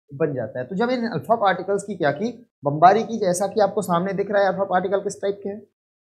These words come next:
alpha particle पे कौन सा आयन है? positive ion है, जो कि आपको सामने दिख रहा होगा, ये देखिए।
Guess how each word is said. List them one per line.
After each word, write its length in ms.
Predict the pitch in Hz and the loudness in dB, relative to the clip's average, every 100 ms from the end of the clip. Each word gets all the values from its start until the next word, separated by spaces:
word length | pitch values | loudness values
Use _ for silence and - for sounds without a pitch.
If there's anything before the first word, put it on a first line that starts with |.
| _ _ _ _ _ _ _ _ _ | _ _ _ _ _ _ _ _ _
alpha 160 | 127 156 | -6 -2
particle 360 | 156 160 170 180 | 0 0 0 -2
पे 120 | 202 | -2
कौन 200 | 175 180 | -2 -2
सा 200 | 202 180 | -2 -2
आयन 220 | 175 175 | -2 -2
है? 140 | 180 139 127 127 156 147 147 143 - _ _ _ _ _ _ - | -4 -8 -16 -20 -20 -20 _ -20 -20 _ _ _ _ _ _ 6
positive 380 | 202 165 202 190 | 6 6 6 6
ion 160 | 165 | 6
है, 80 | 208 | 4
जो 140 | 220 | 4
कि 120 | 214 214 | 4 6
आपको 260 | 202 220 | 4 4
सामने 360 | 214 175 185 202 | 2 4 4 4
दिख 180 | 208 208 | 4 4
रहा 120 | 175 | 2
होगा, 420 | 147 143 - - - - | 2 0 -4 -10 -20 -10
ये 120 | 151 147 | -6 -4
देखिए। 420 | 135 143 - | -4 -6 -10